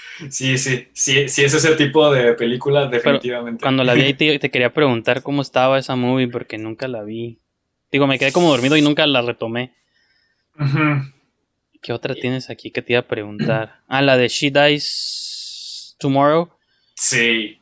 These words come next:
Speaker 2: Tambi-, esa también la quise ver, esa no me quedé dormido, pero como que estaba muy lenta. Dije, "Ah, la veo en otro momento". Porque luego a veces
Speaker 1: <laughs>
Speaker 2: soy, cuando son las movies muy lentas, sí las veo, pero a veces estoy en el mood de que quiero ver algo como con energía o terror. Por ejemplo, la de The Rental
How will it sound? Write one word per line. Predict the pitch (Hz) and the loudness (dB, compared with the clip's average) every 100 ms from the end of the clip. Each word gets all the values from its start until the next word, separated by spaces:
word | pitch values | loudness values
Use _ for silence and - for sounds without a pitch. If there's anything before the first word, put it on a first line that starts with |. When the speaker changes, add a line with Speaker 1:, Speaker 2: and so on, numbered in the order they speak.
| - | -2
Speaker 2:
Tambi-, | 127 135 - | 0 0 -2
esa | 135 180 | -4 -2
también | 139 135 156 | 0 0 0
la | 151 | 0
quise | - 175 | 0 2
ver, | 160 | 2
esa | 175 | 4
no | |
me | 185 | 2
quedé | 180 160 | 2 2
dormido, | 170 175 185 170 | 4 4 4 2
pero | 139 127 117 _ _ _ - | 2 2 -2 _ _ _ -6
como | 135 | -6
que | 123 | -2
estaba | 139 147 | 2 4
muy | 160 | 4
lenta. | 165 160 | 4 0
Dije, | 139 156 | -2 -2
"Ah, | 147 | 0
la | 143 | 2
veo | 131 135 | 4 4
en | 147 | 4
otro | 147 143 147 139 | 0 0 -2 -2
momento". | 123 117 117 117 110 - | -4 -4 -6 -6 -8 -4
Porque | 147 147 | -2 2
luego | 160 | 2
a | |
veces | 185 214 | 2 2
Speaker 1:
<laughs> | 147 139 160 | 0 0 0
Speaker 2:
soy, | |
cuando | 170 147 | 0 0
son | 160 | 2
las | 180 | 2
movies | 185 190 | 4 4
muy | 190 | 2
lentas, | 180 180 208 - - _ _ | 2 2 0 -2 -18 _ _
sí | 190 | 0
las | 208 | 0
veo, | 160 170 214 | 2 2 2
pero | - 147 123 - _ _ _ _ _ _ _ _ _ | 2 2 2 -2 _ _ _ _ _ _ _ _ _
a | - | -2
veces | 135 131 | 0 0
estoy | 165 165 | 2 2
en | |
el | 151 | 4
mood | 127 131 | 4 4
de | 151 | 2
que | 131 | 2
quiero | 135 | 2
ver | 139 | 2
algo | 139 147 143 | 4 2 0
como | 131 117 | 0 0
con | 127 113 | 0 -2
energía | 107 101 139 139 135 123 | -4 -8 -4 0 2 2
o | 117 | 2
terror. | - - 110 127 131 | -2 -6 0 2 2
Por | 135 | 2
ejemplo, | 151 | 2
la | 156 | 2
de | 131 | 4
The | 117 | 4
Rental | 131 156 190 208 | 2 2 2 0